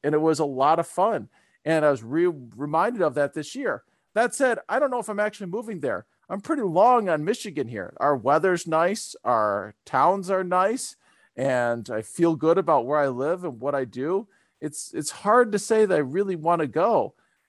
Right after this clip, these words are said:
but it would be so nice. There are some cool places.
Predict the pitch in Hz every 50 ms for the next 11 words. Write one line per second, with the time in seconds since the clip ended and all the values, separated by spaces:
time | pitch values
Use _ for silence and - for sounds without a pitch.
0 | _ - 160 147 139 131 - - - - - 151 170 _ _ _ _ _ _ -
1 | 131 120 147 175 131 123 110 - - 110 95 95 107 117 104 101 101 - - -
2 | - - 139 151 160 135 - 110 - - - 117 - - 120 117 131 139 - -
3 | - - -